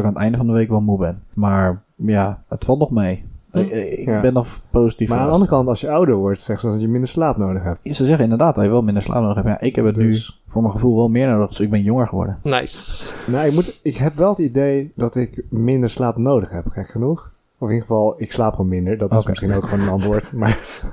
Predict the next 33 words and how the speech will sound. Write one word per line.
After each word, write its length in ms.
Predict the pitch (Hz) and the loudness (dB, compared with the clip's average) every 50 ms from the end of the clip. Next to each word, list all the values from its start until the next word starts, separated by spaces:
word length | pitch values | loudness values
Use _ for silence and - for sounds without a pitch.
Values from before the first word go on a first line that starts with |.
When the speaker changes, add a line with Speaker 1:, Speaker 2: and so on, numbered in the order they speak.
| - - - - - - - | -10 -14 -14 -12 -12 -6 -4
Speaker 3:
ik, 140 | 123 131 - | -4 -4 0
eerst 240 | 156 143 151 156 151 | 2 4 4 4 4
was 100 | 143 127 117 | 0 -4 -2
het 80 | 120 | -2
wel 200 | 123 135 139 135 | 0 0 0 2
zo, 220 | 120 127 120 - - | 2 0 0 0 0
oh, 340 | 127 123 110 101 92 90 95 | 0 0 2 2 0 0 -2
ik, 100 | 98 104 | -2 -2
dat 140 | 107 101 113 | -4 -4 -4
ik 80 | 104 | -6
gewoon 220 | - 113 110 107 - | -4 -4 -4 -2 -2
echt 160 | 113 - - | -4 -4 -2
wel 180 | 120 110 104 | -2 -2 -2
sliep 360 | - - - 131 120 107 - - | -4 -4 -4 -2 -2 -2 -2 -4
negen 360 | 110 107 110 107 107 98 104 107 | -2 -2 -2 -2 -2 -2 -2 0
uur. 300 | 104 104 101 98 90 _ _ _ _ _ _ - | 0 0 0 -2 -4 _ _ _ _ _ _ -12
Acht 180 | 104 - - - | -12 -12 -6 -6
uur 100 | 101 90 | -4 -4
natuurlijk 320 | 92 87 104 98 98 92 | -2 -2 -2 -2 -2 -2
wel 80 | 90 92 | 0 2
met 80 | 104 98 | 2 2
Speaker 1:
Ja. 80 | 90 | 2
Speaker 3:
verplichtingen 540 | 95 - - - - - - 120 110 110 107 | 0 -4 -2 -4 -4 -4 -2 -2 -2 0 0
ook, 160 | 110 123 - | 0 0 -2
maar 340 | 113 107 104 98 95 92 - _ - | -2 -2 0 0 -2 -4 -6 _ -8
dan 120 | - 98 - | -8 -6 -2
kon 180 | - 123 120 | 0 0 0
ik 100 | 113 98 | 0 0
dat 100 | 92 98 101 | -2 -2 -2
ook 140 | 101 92 - | -2 -4 -4
gewoon. 360 | - 95 101 117 135 165 160 | -4 -2 -2 -2 -2 -2 -4
En 180 | 101 92 98 | -2 -2 0
nu, 300 | 98 104 110 120 127 127 | 0 2 2 2 0 -2